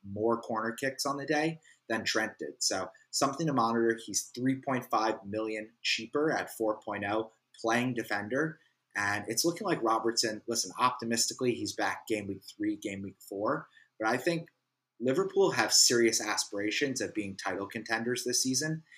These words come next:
And if I was in Klopp's shoes, I would not rush him back. So I think if you have Tsimikas, ride that train while you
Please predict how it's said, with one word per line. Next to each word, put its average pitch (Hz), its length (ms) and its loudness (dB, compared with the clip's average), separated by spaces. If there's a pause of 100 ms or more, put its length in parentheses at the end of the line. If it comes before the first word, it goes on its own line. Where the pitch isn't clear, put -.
(220)
And 107 140 -2
if - 200 -8
I 110 200 2
was 139 200 6
in 151 120 0
Klopp's 139 340 2
shoes, 147 240 4
I 117 160 4
would 107 220 2
not 95 280 0
rush 101 260 -2
him 98 100 -6
back. 95 340 -2 (400)
So 101 420 0
I 117 120 4
think 147 260 2
if 104 180 -6
you 120 120 2
have 123 200 8
Tsimikas, 127 540 2 (360)
ride 120 340 8
that 120 200 6
train 120 400 4
while 104 220 4
you 104 100 -4